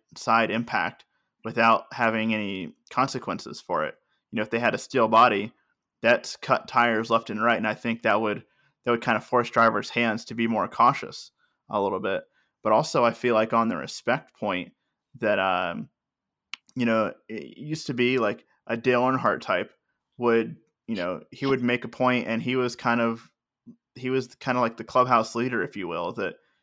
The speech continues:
you know, he would rough you up, but he would come back, you know, the next weekend and put his arm around your shoulder and whatever, and you kinda get the idea, it's like, "Okay, like,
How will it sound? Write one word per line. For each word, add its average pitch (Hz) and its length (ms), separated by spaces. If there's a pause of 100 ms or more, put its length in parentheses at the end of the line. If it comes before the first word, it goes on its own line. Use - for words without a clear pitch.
(120)
you 113 100
know, 104 120
he 120 180
would 123 140
rough 120 260
you 120 140
up, 123 100
but 110 100
he 120 80
would 110 120
come 120 400
back, 117 280
you 117 60
know, 113 120
the 113 80
next 113 240
weekend 117 440 (440)
and 117 300
put 127 120
his 117 100
arm 120 200
around 110 140
your 104 100
shoulder 107 400
and 101 100
whatever, 113 320
and 101 260
you 117 80
kinda 113 220
get 113 160
the 110 140
idea, 107 220
it's 110 100
like, - 100
"Okay, 107 360
like, 95 260